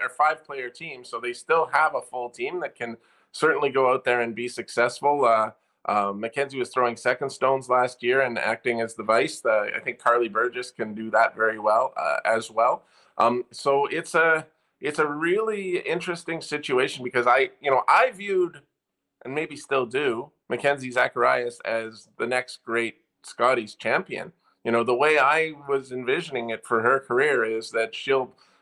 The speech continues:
be mo-, met, mo-, what's the word I'm looking for? She'll be mentored by Jennifer Jones for a few years. Jennifer Jones is not gonna play much longer after this. She's, you know, she's forty-eight now. Uh,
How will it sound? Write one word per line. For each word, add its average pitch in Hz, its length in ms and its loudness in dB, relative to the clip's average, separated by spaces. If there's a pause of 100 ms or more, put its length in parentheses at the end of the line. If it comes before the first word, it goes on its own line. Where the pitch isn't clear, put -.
(120)
be 123 440 0
mo-, 123 320 6
met, 131 280 4
mo-, 120 240 0 (880)
what's 101 160 -8
the 104 80 -4
word 98 180 -2
I'm 98 120 -6
looking 101 240 -8
for? 101 180 2
She'll 123 220 2
be 117 140 0
mentored 110 640 2 (420)
by 113 160 4
Jennifer 117 400 0
Jones 101 540 -2 (120)
for 120 180 2
a 110 60 0
few 131 240 -6
years. 117 520 -2 (120)
Jennifer 151 300 0
Jones 123 240 2
is 110 80 -10
not 120 180 2
gonna 113 140 -2
play 113 240 0
much 110 260 -2
longer 110 320 0
after 104 260 0
this. 131 220 -4
She's, 110 260 -10 (240)
you 107 140 -6
know, 107 80 -4
she's 120 220 -4
forty-eight 117 520 4
now. 110 300 2 (380)
Uh, 101 340 4